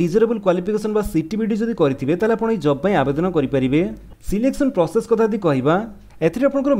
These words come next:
ମେରିଟ୍ ବେସିସ୍ରେ ବା ମାର୍କ ବେସିସ୍ରେ ସିଲେକ୍ସନ୍ ହେବ। ତେବେ ଏଥିରେ ଆବେଦନ କରିବା ପାଇଁ ଆପଣ ଏହିସବୁ ଲାଙ୍ଗୁଏଜ୍ ଜାଣିଥିବା ଦରକାର, ଯେମିତିକି ଜୁଆଙ୍ଗା, ମୁଣ୍ଡା ଆଣ୍ଡ ସାନ୍ତାଳୀ। ଏଥିରେ ଲାଙ୍ଗୁଏଜ୍ ପ୍ରଫିସିଏନ୍ସି ରହିଛି ସେଭେଣ୍ଟି ଫାଇଭ୍ is to ଟ୍ୱେଣ୍ଟି ଫାଇଭ୍। ତେବେ ଏହି ଜବ୍ ପାଇଁ ଆପଣଙ୍କର ଯେଉଁ ଏଜ୍ ଲିମିଟ୍ଟି ଆବଶ୍ୟକ,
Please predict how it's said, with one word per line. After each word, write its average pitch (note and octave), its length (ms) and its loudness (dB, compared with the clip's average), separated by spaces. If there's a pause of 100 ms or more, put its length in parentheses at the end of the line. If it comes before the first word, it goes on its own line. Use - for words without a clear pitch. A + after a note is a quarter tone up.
ମେରିଟ୍ F#3 240 2
ବେସିସ୍ରେ A3 420 0
ବା A#3+ 60 6
ମାର୍କ F#3+ 320 2
ବେସିସ୍ରେ G#3+ 320 -6
ସିଲେକ୍ସନ୍ F3 480 -2
ହେବ। B2 120 -2 (520)
ତେବେ E3+ 180 2
ଏଥିରେ A3 160 4
ଆବେଦନ G3+ 460 2
କରିବା E3 280 2
ପାଇଁ A3+ 160 2
ଆପଣ A#3 200 0
ଏହିସବୁ A3 280 -2
ଲାଙ୍ଗୁଏଜ୍ E3+ 320 2
ଜାଣିଥିବା G#3 380 2
ଦରକାର, D#3+ 340 2 (280)
ଯେମିତିକି A3+ 480 0 (100)
ଜୁଆଙ୍ଗା, G3+ 420 4 (460)
ମୁଣ୍ଡା F3 320 4 (400)
ଆଣ୍ଡ A#3+ 160 2 (100)
ସାନ୍ତାଳୀ। C3+ 440 2 (260)
ଏଥିରେ G3 240 4
ଲାଙ୍ଗୁଏଜ୍ G3+ 400 0
ପ୍ରଫିସିଏନ୍ସି C4 480 0
ରହିଛି F3 320 2 (100)
ସେଭେଣ୍ଟି G#3+ 360 2
ଫାଇଭ୍ F3+ 240 2
is F#3+ 100 -6
to A#3 80 -4
ଟ୍ୱେଣ୍ଟି E3+ 380 -2
ଫାଇଭ୍। D#3 220 2 (360)
ତେବେ E3+ 180 0
ଏହି A3 160 2
ଜବ୍ C4+ 140 0
ପାଇଁ C#4+ 140 2
ଆପଣଙ୍କର A#3 340 2
ଯେଉଁ A#3+ 100 4 (140)
ଏଜ୍ G3 160 2
ଲିମିଟ୍ଟି A#3 340 0
ଆବଶ୍ୟକ, D3+ 320 -2